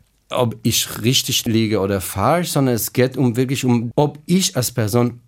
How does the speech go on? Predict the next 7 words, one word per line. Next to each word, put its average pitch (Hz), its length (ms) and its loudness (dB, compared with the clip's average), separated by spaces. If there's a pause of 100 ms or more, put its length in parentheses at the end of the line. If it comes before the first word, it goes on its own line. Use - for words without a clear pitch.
(360)
gut 147 420 2 (120)
oder 139 220 2
böse 123 400 2
bin 87 300 -2
und 117 160 0
mein 107 180 2
Gegenüber, 123 720 2